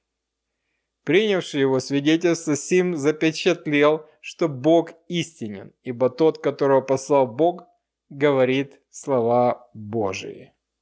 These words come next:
Перед праздником Пасхи Иисус, зная, что пришёл час его перейти от мира сего к Отцу, явил делом, что возлюбил сущих своих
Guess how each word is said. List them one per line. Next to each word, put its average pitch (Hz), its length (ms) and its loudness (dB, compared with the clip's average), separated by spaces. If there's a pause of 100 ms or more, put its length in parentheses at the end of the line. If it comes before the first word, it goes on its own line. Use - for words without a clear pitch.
(1120)
Перед 151 280 2
праздником 180 640 2
Пасхи 175 420 2
Иисус, 151 760 -2 (600)
зная, 156 460 2
что 175 200 0
пришёл 175 460 2
час 165 400 2
его 156 180 2
перейти 147 520 0
от 139 180 0
мира 147 320 2
сего 127 340 0
к - 80 -6
Отцу, 165 640 0 (520)
явил 151 520 2
делом, 165 460 2
что 135 240 -2
возлюбил 135 580 0
сущих 160 560 -4
своих 143 520 0